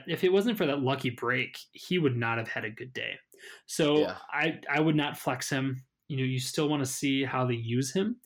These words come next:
Speaker 1: Um, but he's somebody I'm definitely fading. So be prepared for that. If Alvin Kamara were to get hurt, Latavius would be skyrocketed as far
Speaker 2: Yeah,
Speaker 1: as
Speaker 2: I think he's a
Speaker 1: value.
Speaker 2: good bench player.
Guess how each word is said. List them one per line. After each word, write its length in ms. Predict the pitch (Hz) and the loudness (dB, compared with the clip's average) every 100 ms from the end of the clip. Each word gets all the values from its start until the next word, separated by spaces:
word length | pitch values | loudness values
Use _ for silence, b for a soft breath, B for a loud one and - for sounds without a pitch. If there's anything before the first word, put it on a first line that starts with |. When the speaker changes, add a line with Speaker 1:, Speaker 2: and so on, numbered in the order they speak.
| B B B B - | B B B B -6
Speaker 1:
Um, 520 | 160 139 135 131 127 - | 0 2 4 2 0 0
but 120 | 151 | 2
he's 200 | 175 202 | 4 4
somebody 320 | 202 180 156 | 4 4 4
I'm 240 | 139 135 131 | 4 0 2
definitely 480 | 135 - 131 120 | 0 2 2 2
fading. 520 | 113 - 110 104 104 117 - | -2 -6 -6 -4 -8 -10 -8
So 240 | 135 123 127 | -4 -2 2
be 120 | 208 | 4
prepared 400 | 214 202 156 139 | 4 4 2 4
for 160 | 151 | 0
that. 340 | 123 117 120 - - b b b b _ - | 2 0 0 -4 -10 b b b b _ 2
If 220 | 190 175 - | 2 2 0
Alvin 280 | 170 190 190 | 2 2 2
Kamara 360 | - 175 151 127 | 2 4 6 6
were 140 | 139 | 4
to 80 | 151 | 4
get 120 | - | 0
hurt, 340 | - 180 - - _ _ - | 2 4 4 -2 _ _ -4
Latavius 680 | 185 156 - 147 143 139 135 | 0 0 2 2 4 2 0
would 80 | 127 | 0
be 400 | 127 120 120 110 _ - | 2 2 0 -4 _ -12
skyrocketed 960 | - - 123 117 123 127 127 139 139 151 _ _ _ _ _ - | -8 -4 0 0 0 0 0 -2 -2 -4 _ _ _ _ _ -8
as 160 | 156 - | -8 -4
far 180 | 127 123 | 0 2
Speaker 2:
Yeah, 140 | 104 | 2
Speaker 1:
as 60 | 151 | 2
Speaker 2:
I 40 | |
think 120 | - | 2
he's 80 | 131 | 0
a 20 | 170 | -2
Speaker 1:
value. 80 | 123 | -4
Speaker 2:
good 80 | - | -2
bench 320 | 107 - - | -4 -4 -12
player. 300 | 87 60 - | -14 -12 -16